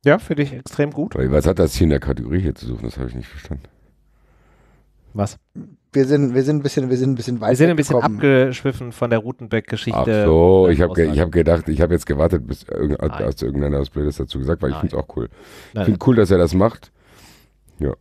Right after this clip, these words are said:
Speaker 2: sehr geil.
Speaker 1: Ja.
Speaker 2: Grüße.
Speaker 1: Und dann haben wir noch eine Hörernominierung, ähm, und da haben wir wieder einen unserer Oldtime-Favorites, und zwar nominiert von Jeboas Zeugen,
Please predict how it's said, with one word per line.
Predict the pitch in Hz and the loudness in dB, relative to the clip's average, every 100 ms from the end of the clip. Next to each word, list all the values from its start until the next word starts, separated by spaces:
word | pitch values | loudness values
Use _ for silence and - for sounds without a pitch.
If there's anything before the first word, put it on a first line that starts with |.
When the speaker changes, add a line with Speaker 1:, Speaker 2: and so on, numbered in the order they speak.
| _ - | _ -10
Speaker 2:
sehr | 90 | -8
geil. | 87 - - - - - | -6 -8 -12 -20 -20 -20
Speaker 1:
Ja. | - - - - _ _ _ - | -20 -20 -20 -20 _ _ _ -14
Speaker 2:
Grüße. | - 98 - _ _ - - - _ | -8 -6 -6 _ _ -20 -20 -20 _
Speaker 1:
Und | 120 | -2
dann | 127 | 0
haben | 151 180 | 2 4
wir | 135 | 4
noch | 156 | 2
eine | - 123 117 | 0 -2 0
Hörernominierung, | 113 117 110 107 107 107 104 104 139 240 - | 0 2 2 0 -2 -6 -4 -4 -4 -12 -8
ähm, | - 123 120 123 | 0 2 2 -4
und | 135 110 | -12 0
da | 110 | 0
haben | 127 143 | 2 0
wir | 127 | 0
wieder | 127 117 | 2 2
einen | 110 120 | 2 -2
unserer | 113 117 107 104 | -4 -2 0 0
Oldtime-Favorites, | - 156 - 147 120 117 - 123 107 - - - | -2 -4 -2 0 0 -2 -2 -2 0 -2 -6 -14
und | - 120 | -12 0
zwar | 120 120 | 2 2
nominiert | 120 117 123 139 | -2 -4 -2 -2
von | - 117 | -2 -2
Jeboas | 113 107 131 151 - | -2 -2 0 -2 -2
Zeugen, | - 120 143 | -2 0 0